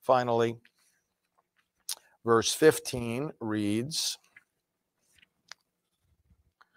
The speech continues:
"Pay, do not take advantage of a hired man," verse fourteen, "who is poor and needy,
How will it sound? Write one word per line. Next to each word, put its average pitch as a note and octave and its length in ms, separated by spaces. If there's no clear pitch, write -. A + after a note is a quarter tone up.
"Pay, F3+ 460
do E3 160
not A3+ 200
take A#3 220
advantage F#3 500
of D#3+ 120
a D3 80
hired D#3 460
man," C3 280
verse B2 240
fourteen, C#3+ 540
"who C3 120
is A#2+ 100
poor F#3+ 360
and D3 140
needy, C#3+ 420